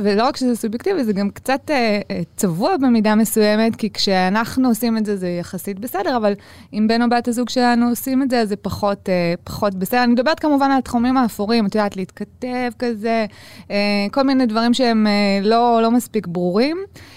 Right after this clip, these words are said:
אמ, אני חושבת שאפשר לשאול את עצמנו, אחד, אם יש פה מרכיב של סוד, זאת אומרת, אם זה משהו שאנחנו רוצים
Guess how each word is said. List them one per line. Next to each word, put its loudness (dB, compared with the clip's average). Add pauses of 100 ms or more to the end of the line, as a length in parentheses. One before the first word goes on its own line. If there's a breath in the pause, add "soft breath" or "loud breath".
(220 loud breath)
אמ, 0
אני 0
חושבת -2
שאפשר 0
לשאול 2
את -2
עצמנו, 0
אחד, -2 (200)
אם -2
יש 0
פה 0
מרכיב -2
של -4
סוד, -2
זאת -18
אומרת, -4
אם -2
זה -2
משהו -4
שאנחנו -6
רוצים -4